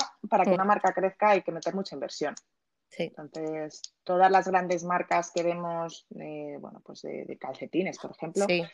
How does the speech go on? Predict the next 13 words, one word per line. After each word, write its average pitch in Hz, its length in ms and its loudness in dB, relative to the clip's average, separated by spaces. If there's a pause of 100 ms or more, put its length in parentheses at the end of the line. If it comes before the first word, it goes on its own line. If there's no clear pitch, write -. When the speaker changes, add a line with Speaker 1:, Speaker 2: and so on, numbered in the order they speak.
(220)
Speaker 1:
es 175 180 -2
porque 185 260 2
tienen 180 1120 -2
mucho 170 320 0
dinero 160 280 4
Speaker 2:
Inversores. 170 160 4
Speaker 1:
detrás. 160 280 4 (240)
Sí. - 200 -4
Speaker 2:
Claro. 156 180 2 (540)
Speaker 1:
Sí, 147 200 -6
Speaker 2:
Mm. 135 40 -4
Speaker 1:
sí, - 180 -8
sí. - 140 -16